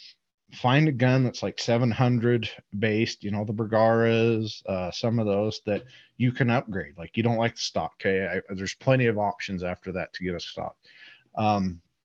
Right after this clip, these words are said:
my favorite probably of the cheaper ones are the Bergara, or the, uh, Tikkas. Tikkas are phenomenal rifles, and you can, as you go and as you become a better shooter, um, you can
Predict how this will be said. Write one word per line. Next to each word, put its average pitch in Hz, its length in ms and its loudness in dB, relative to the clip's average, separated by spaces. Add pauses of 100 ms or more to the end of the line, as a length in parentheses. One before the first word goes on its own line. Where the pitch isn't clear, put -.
(460)
my 143 200 8
favorite 123 480 4
probably 113 420 4
of 107 120 2
the 95 80 -2
cheaper 120 420 2
ones 110 380 0
are 104 120 0
the 98 100 0
Bergara, 95 440 -2
or 104 160 0
the, 92 300 -2
uh, 69 220 -8 (120)
Tikkas. 123 540 0
Tikkas 113 400 0
are 87 100 -8 (140)
phenomenal 101 600 -2
rifles, 90 560 -6
and 92 200 -4
you 101 160 0
can, 90 300 -4 (560)
as 127 300 6
you 127 100 2
go 123 380 6
and 107 100 2
as 110 240 0
you 123 80 0
become 113 380 -2
a 104 40 -2
better 107 300 0
shooter, 117 580 0 (240)
um, 92 320 -8
you 101 200 -4
can 98 240 -6